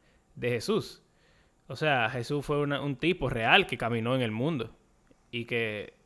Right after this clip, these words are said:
está en los, o sea, en los registros históricos de, del, del mundo y que de verdad vivió. Y era una persona como usted y como yo. Entonces, yo creo que antes de empezar a hablar de Jesús en todos esos aspectos súper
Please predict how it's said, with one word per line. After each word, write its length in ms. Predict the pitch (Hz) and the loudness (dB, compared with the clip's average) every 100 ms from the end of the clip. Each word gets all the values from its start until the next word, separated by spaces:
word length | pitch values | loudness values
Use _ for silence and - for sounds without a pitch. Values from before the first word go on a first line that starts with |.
| _ _ _ | _ _ _
está 400 | 123 - 123 127 | -6 -2 0 2
en 100 | 139 | 0
los, 260 | 127 - - _ - | -2 -6 -14 _ -18
o 80 | 139 | -8
sea, 360 | 123 117 107 | -2 0 -2
en 60 | 113 | -2
los 100 | 113 | -4
registros 260 | 117 120 135 | -4 -4 -4
históricos 360 | 127 127 127 | -2 -2 0
de, 100 | 117 | -2
del, 360 | 113 113 110 - | -2 -4 -6 -6
del 140 | 113 | -6
mundo 360 | 110 120 135 120 | -2 -2 -2 -2
y 80 | 113 | -2
que 180 | 110 107 | -4 -4
de 100 | 110 | -4
verdad 280 | 107 113 120 | -4 -2 -2
vivió. 360 | 113 151 127 - - - - - _ - | 0 0 -2 -4 -20 -20 -20 -20 _ -8
Y 320 | - 156 156 | 2 4 4
era 320 | - 131 139 139 | 4 4 4 4
una 220 | 143 139 | 4 2
persona 340 | 139 139 160 | 2 2 2
como 200 | 147 127 | 2 0
usted 200 | 113 123 | 2 2
y 80 | 120 | 2
como 220 | 120 110 | 0 -2
yo. 220 | 127 143 | 0 0
Entonces, 480 | 117 131 135 139 127 - - | 0 -2 2 2 2 -2 -14
yo 120 | 139 175 | -4 -2
creo 120 | 208 | 0
que 60 | 202 | 0
antes 180 | 196 208 | 0 0
de 80 | 202 | 0
empezar 280 | 190 185 | 0 4
a 40 | 185 | 6
hablar 180 | 185 180 | 8 8
de 80 | |
Jesús 440 | 175 160 160 160 143 | 8 6 6 6 4
en 100 | 135 | 2
todos 220 | 143 165 | 2 2
esos 160 | 170 165 | 2 -2
aspectos 460 | - 156 147 151 | -2 -4 -4 -6
súper 600 | - - - 139 131 80 | -8 -10 -10 0 0 0